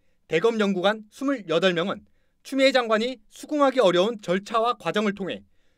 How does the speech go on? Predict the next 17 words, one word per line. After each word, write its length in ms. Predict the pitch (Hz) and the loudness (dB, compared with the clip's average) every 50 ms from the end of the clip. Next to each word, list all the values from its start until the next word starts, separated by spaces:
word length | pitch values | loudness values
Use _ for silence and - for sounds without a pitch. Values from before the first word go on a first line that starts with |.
| _ _ - | _ _ -6
윤 140 | 180 214 220 | -6 -4 -4
총장이 500 | 220 269 247 220 220 208 233 254 247 214 | -4 -4 -2 0 0 0 0 -4 -6 -6
직을 280 | - 202 190 226 233 | -8 -4 -2 -2 -2
수행할 380 | 220 - - 269 269 269 262 247 | -2 -4 -6 -4 -2 -2 -2 0
수 100 | - 196 | 0 -2
없게 200 | 147 - - 180 | -2 0 -2 -4
했다며, 360 | 160 - 147 131 147 135 104 - _ _ _ _ _ _ _ _ _ _ | -2 -2 -4 -4 -4 -8 -10 -12 _ _ _ _ _ _ _ _ _ _
검찰 380 | - - 190 214 214 262 254 226 | -2 0 0 0 2 0 0 2
업무의 320 | 220 208 196 196 208 233 | 2 2 2 0 0 0
독립성을 640 | 214 185 208 214 214 220 214 - 190 190 208 226 214 - _ _ _ _ | -2 -2 -2 -2 -2 -2 -2 -4 -2 -2 -2 -4 -4 -8 _ _ _ _
침해할 340 | _ - 277 277 285 277 269 214 | _ -8 -2 0 2 2 2 0
뿐 180 | 233 233 220 | 0 -2 -2
아니라 340 | 196 175 160 135 110 98 98 _ _ _ _ _ _ _ _ _ _ | 0 0 0 -2 -4 -6 -8 _ _ _ _ _ _ _ _ _ _
법치주의를 760 | - 185 202 202 - - 254 202 214 202 190 185 220 240 214 196 | -2 -2 -2 -2 -6 -10 -10 -4 -2 -2 0 2 2 2 0 -2
심각하게 600 | - 277 277 269 277 277 - 247 240 226 247 254 | -4 -4 0 0 0 -2 -2 -4 -2 0 0 0
훼손하는 500 | 208 262 269 277 277 269 247 233 214 190 | 0 -2 -4 -4 -2 -2 -2 -2 -2 -4
것으로 340 | 160 147 - 190 151 196 | -4 -4 -2 -4 -4 -4